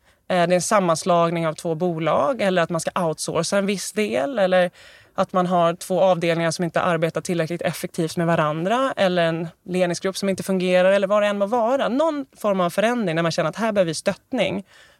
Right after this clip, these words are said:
från att ta oss från A till B. Så det vi då gör, det är att vi går in och kartlägger nuläge, vi tittar på önskat läge och sen så gör vi ett antal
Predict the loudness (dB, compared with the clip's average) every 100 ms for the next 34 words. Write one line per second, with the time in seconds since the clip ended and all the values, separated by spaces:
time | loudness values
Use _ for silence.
0 | -2 0 2 2 2 2 -2 -2 -4 -4
1 | -4 -4 -4 -6 -8 _ -20 -20 -12 -2
2 | 0 2 2 2 2 4 4 4 2 0
3 | 0 0 -4 -4 -2 -2 -2 -2 0 0
4 | 0 -2 -2 -2 0 0 0 2 2 0
5 | 0 -4 -4 -2 -2 -2 -2 -6 0 0
6 | 0 -2 -2 0 -2 -2 0 0 -2 _
7 | _ -4 4 4 4 0 0